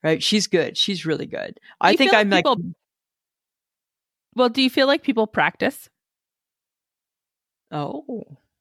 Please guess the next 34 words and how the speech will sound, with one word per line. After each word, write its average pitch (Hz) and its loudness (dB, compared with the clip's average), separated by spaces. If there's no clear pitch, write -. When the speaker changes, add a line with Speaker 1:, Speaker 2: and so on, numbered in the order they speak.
Speaker 1:
Like, 180 0
stay - 4
at 175 4
Speaker 2:
Yeah. 175 0
Speaker 1:
home 180 2
and 165 -6
practice - -2
their 185 0
Speaker 2:
<laughs> - -4
Speaker 1:
selfie? 269 0
Speaker 2:
<laughs> - -2
Do 330 4
you 359 4
think, 330 0
like, 277 2
somebody 254 0
takes, 220 -2
like, 247 0
an 220 0
afternoon 196 2
<laughs> - -10
and, 220 -2
like, 202 -2
does 220 2
a 226 0
million 220 -2
such - -4
Speaker 1:
It's - -6
like 214 2
Speaker 2:
I 403 4
just - 0
can't 349 2
see - -8
that. - -18